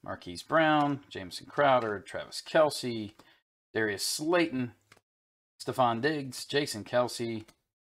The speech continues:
T J Watt, James Robinson, Barry Sanders, Eddie George, Kirk Cousins, Baker, Randall Cobb, Terry Bradshaw, Laviska Shenault, and this is our parallel. Caleb Farley, it's a rookie.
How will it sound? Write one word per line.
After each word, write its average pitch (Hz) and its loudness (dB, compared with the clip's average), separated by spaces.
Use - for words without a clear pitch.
T 117 -6
J 95 -2
Watt, 120 2
James 101 -6
Robinson, 147 2
Barry 104 -2
Sanders, 160 -2
Eddie 147 0
George, 117 -2
Kirk 107 -6
Cousins, 165 0
Baker, 170 2
Randall 143 2
Cobb, 101 2
Terry 190 0
Bradshaw, 127 4
Laviska 113 -4
Shenault, 123 0
and 113 -8
this 117 -8
is 104 -6
our 95 -2
parallel. 147 2
Caleb 170 2
Farley, 185 6
it's 107 -2
a 113 -4
rookie. 165 -2